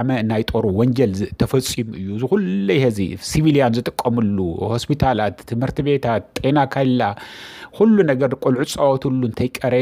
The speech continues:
እ፣ ተደብዲቡ እዩ፣ ፈሪሱ እዩ፣ ተነቓቒሉ ኸይዱ እዩ። እና ካብ ሰማንያ ክሻዕ ተስዓ ፐርሰንት ኣብ ትግራይ ዝነበረ ልምዓት ኩሉ ንድሓር ተመሊሱ እዩ። ብዓሰርተታት፣ እ፣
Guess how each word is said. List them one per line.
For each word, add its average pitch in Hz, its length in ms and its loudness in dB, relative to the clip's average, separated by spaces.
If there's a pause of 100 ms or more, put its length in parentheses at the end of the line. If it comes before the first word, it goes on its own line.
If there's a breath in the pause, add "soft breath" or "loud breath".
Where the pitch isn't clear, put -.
(480 loud breath)
እ፣ 107 100 -2 (220)
ተደብዲቡ 127 500 2
እዩ፣ 131 180 -6
ፈሪሱ 127 460 -2
እዩ፣ 127 200 -4
ተነቓቒሉ 123 560 2
ኸይዱ 120 260 2
እዩ። 123 180 2 (400 loud breath)
እና 120 160 2 (360)
ካብ - 240 -2 (400)
ሰማንያ 120 420 2
ክሻዕ - 300 -2
ተስዓ - 280 -2
ፐርሰንት 110 380 -2
ኣብ 92 140 -2
ትግራይ 101 260 0
ዝነበረ 101 360 2
ልምዓት 104 440 0
ኩሉ 294 300 4 (180)
ንድሓር 113 460 0
ተመሊሱ 98 380 -2
እዩ። - 160 -4
ብዓሰርተታት፣ 107 720 -4 (460 loud breath)
እ፣ 117 120 2